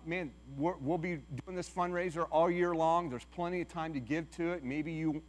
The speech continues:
will give a one-time gift. Maybe, uh, that's something you wanna give once a month to, or, uh, you know,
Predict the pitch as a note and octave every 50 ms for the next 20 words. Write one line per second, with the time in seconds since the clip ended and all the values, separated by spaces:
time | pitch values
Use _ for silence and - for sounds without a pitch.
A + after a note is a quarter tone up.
0 | B2+ C3+ D3 C#3+ C3 A2 D#3 D#3+ D#3 C#3 C#3 A#2+ A#2 A#2+ C3 D3+ E3 F3+ F3+ -
1 | F#3 F3 F3 F3 D3+ A#2+ - E3+ E3+ F3+ F#3+ - - C3 C#3 D3+ D#3 D#3+ E3 D#3
2 | - - - - - - - - C3 C3+ C3 D3+ D3 - - E3+ D#3+ - - D#3
3 | D#3 D#3+ D3+ D#3+ D#3 C#3 A2 C3 D#3 C#3 A#2 B2 D3 C#3+ C3+ - - C#3 B2+ B2+
4 | C3+ D#3 F3+ F3+ - - - F#3+ F#3+ G3 G3+ G3 - - - - - - - -
5 | A2+ A#2 A#2 A#2 A#2 A2+ A2 G#2+ G#2+ G#2 G2+ G2+ A#2 B2+ - - - C#3 C#3+ C#3
6 | A#2+ G#2+ G#2+ G#2